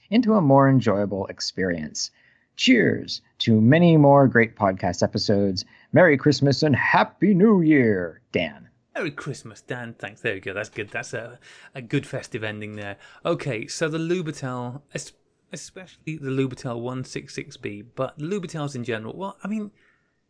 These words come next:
Speaker 2: Dan did kind of give some of the reasons, actually, within that. Um,
Speaker 1: He, he did. Let slip a bit much.
Speaker 2: Yeah. Um, it, it is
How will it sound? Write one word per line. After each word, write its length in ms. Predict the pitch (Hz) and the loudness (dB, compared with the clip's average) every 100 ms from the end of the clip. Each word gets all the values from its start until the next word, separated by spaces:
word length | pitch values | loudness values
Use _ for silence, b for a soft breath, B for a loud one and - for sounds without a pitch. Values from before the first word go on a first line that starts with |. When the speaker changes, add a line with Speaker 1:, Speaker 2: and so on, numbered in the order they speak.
| _ _ - | _ _ -10
Speaker 2:
Dan 540 | 190 208 202 196 170 - | -6 -4 -4 -6 -6 0
did 300 | 185 160 - | 0 -2 -10
kind 300 | 151 185 175 | -10 -6 -6
of 120 | 147 | -4
give 200 | 160 143 | -4 -4
some 240 | - 143 | -2 0
of 100 | 135 | 0
the 100 | 123 | -2
reasons, 580 | 120 120 113 107 101 - - - | -2 -2 -4 -8 -10 -12 -14 -10
actually, 460 | 104 - 127 110 | -10 -10 -12 -10
within 340 | 107 107 104 104 | -8 -8 -8 -10
that. 220 | - - _ b b b | -16 -18 _ b b b
Um, 520 | 127 123 117 117 110 - | -8 -6 2 4 4 6
Speaker 1:
He, 60 | |
he 20 | 208 | 4
did. 480 | - 123 101 - _ _ - | 6 2 2 -2 _ _ 4
Let 240 | 196 - | 6 6
slip 280 | - 185 139 | 4 4 4
a 60 | |
bit 300 | 120 117 104 | 2 0 -4
much. 520 | 117 87 - - - - _ _ _ _ | -4 -6 -8 -12 -12 -12 _ _ _ _
Speaker 2:
Yeah. 140 | 233 147 - _ - | -10 -10 -12 _ -6
Um, 300 | 185 185 185 _ _ _ _ | -4 -4 -8 _ _ _ _
it, 160 | 220 - | -10 -8
it 160 | 220 214 | -4 -2
is 220 | 196 | -2